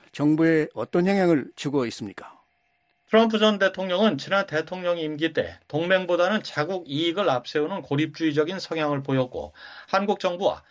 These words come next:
Speaker 2: 방위비 분담금을 놓고 갈등도 있었습니다. 이 때문에 한국 정부는 십일월 미 대선 결과를 주시하고 있습니다.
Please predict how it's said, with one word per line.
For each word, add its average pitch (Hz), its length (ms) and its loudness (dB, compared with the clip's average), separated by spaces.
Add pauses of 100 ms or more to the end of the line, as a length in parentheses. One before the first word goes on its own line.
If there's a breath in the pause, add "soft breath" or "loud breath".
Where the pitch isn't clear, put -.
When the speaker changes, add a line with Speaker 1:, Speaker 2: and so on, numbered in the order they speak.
(200 soft breath)
Speaker 2:
방위비 180 560 -2
분담금을 160 640 -4
놓고 143 260 -4
갈등도 139 480 -2
있었습니다. 107 680 -10 (500 loud breath)
이 151 100 -2
때문에 185 260 2
한국 185 360 -2
정부는 170 440 -4
십일월 185 480 0
미 170 160 -6
대선 143 400 -2
결과를 135 480 -4
주시하고 135 480 -4
있습니다. - 560 -16